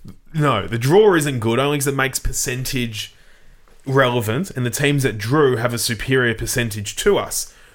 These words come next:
But I tell you what, the Crows play Essendon this week as well.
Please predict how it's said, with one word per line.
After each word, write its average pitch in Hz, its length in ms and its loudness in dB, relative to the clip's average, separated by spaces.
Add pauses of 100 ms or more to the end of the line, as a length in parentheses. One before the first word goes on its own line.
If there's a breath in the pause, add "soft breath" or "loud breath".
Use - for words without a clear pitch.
But - 80 -8
I 123 40 -6
tell 180 240 -2
you 202 140 -4
what, 127 340 -4 (840 soft breath)
the 113 80 -4
Crows 196 400 2
play 165 260 0
Essendon 143 480 0
this 113 240 -6
week 123 240 -2
as 95 100 -6
well. 107 360 0